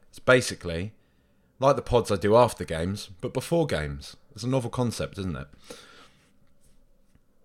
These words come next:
Interesting week this week. Manchester United and Liverpool in the same week.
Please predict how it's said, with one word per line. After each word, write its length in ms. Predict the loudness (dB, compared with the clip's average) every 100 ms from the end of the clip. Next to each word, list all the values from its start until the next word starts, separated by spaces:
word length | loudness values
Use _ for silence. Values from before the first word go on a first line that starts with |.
| _ _ _ _ _ _ _ _ _ _ _ -4
Interesting 440 | -2 0 0 2
week 180 | 2 2
this 160 | 0 0
week. 180 | 0
Manchester 440 | 2 0 0 -2 0
United 560 | 0 0 0 -4 -4 -8 -14 -18 -20 -20 -20 _ -4
and 340 | 0 0 0
Liverpool 420 | -2 -4 -2 0
in 120 | 0
the 60 | -2
same 300 | 0 0 0
week. 480 | 0 -2 -4 -16